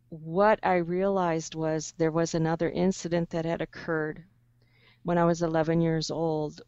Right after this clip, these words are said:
um, one of the rages that my mother had, and she was yelling up, "You're so ungrateful, you're so selfish.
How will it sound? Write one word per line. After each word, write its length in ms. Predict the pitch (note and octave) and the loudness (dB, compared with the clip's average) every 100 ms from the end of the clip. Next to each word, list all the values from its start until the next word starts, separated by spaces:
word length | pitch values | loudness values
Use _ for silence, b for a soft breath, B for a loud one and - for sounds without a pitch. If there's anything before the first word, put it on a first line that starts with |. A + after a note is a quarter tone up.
| _ - | _ -8
um, 280 | D3+ D3+ D3+ | -4 -2 0
one 160 | E3+ | 2
of 120 | E3+ D#3+ | 2 0
the 140 | D#3 | -2
rages 520 | D3+ E3 E3 E3+ D#3 | 0 0 0 -6 -6
that 160 | D#3 - | -8 -4
my 120 | D3+ | -4
mother 320 | D#3 D#3 D#3 | -2 -2 -2
had, 540 | D#3+ E3 D#3 D#3+ D#3+ _ B B B - | -2 -2 0 -2 -4 _ B B B -4
and 180 | D3 D3+ | -2 0
she 280 | - F3+ | -2 0
was 240 | E3+ E3+ D#3 | 0 -2 -2
yelling 380 | D#3 D#3 D#3 D#3+ | -2 0 0 -2
up, 180 | D3 | -4
"You're 140 | D#3 D#3 | -6 -6
so 320 | - F3+ F3+ | -4 -2 0
ungrateful, 580 | F3+ E3 D#3 D#3 - D#3 | 0 0 -2 -6 -4 -6
you're 160 | D#3 | -4
so 280 | D#3+ - E3+ | -6 -4 -4
selfish. 720 | E3 D3+ D3 - D3 D3+ - | -4 -4 -4 -4 -6 -4 -6